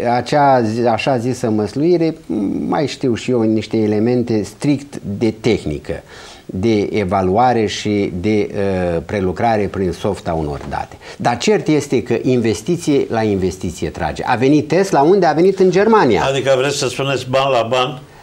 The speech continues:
Speaker 1: Nu neapărat.
Speaker 2: Și mă duc în altă
Speaker 1: Nu,
Speaker 2: parte.
Speaker 1: o investiție înseamnă nu numai, uh, plus valoarea adăugată de ea în sine, ci de toate dezvoltările pe orizontală și de competiție.
Speaker 2: Da,
Speaker 1: Volkswagen-ul a
Speaker 2: da,
Speaker 1: triplat.
Speaker 2: vreau să vă dau o veste,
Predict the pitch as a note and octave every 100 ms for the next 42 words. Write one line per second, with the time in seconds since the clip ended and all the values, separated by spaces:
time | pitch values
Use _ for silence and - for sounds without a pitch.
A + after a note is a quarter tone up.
0 | - - - F#3 C4+ D4+ E4 E4 C4 F3
1 | C3+ D#3+ C#3 G#2+ C#3+ C#3+ C3+ A#2 A2 C3
2 | D3+ F3 E3 G3 F3 D3 C3+ A#2 - G#3+
3 | G#3+ F#3 - D3 B2 E3+ F3+ E3 D#3+ G3
4 | F3+ D#3 C3 A2+ - G#2+ G2+ G2 - B2+
5 | G#2 G#2+ G2+ A2 G#2 F#2+ F2 F#2+ F2 G2
6 | G2+ G2 E2+ F#2 E2 E2 D3+ D#3 D3 B2
7 | G#2+ G2+ E3 E3+ A2+ G#2+ F#2+ F#2+ F2+ A2
8 | G2 F2 G#2 A2 G#2 E2+ F2 D#2 C3+ D3+
9 | C3+ A#2 A#2 A#2 G#2 G2 F2+ D#2 - -
10 | B2+ D#3+ G3 E3 D#3+ D3+ D3+ C#3 B2 A#2+
11 | C#3+ D3+ C3+ A#2 C3+ D3 C#3+ C3+ C3 C3
12 | B2+ A#2+ -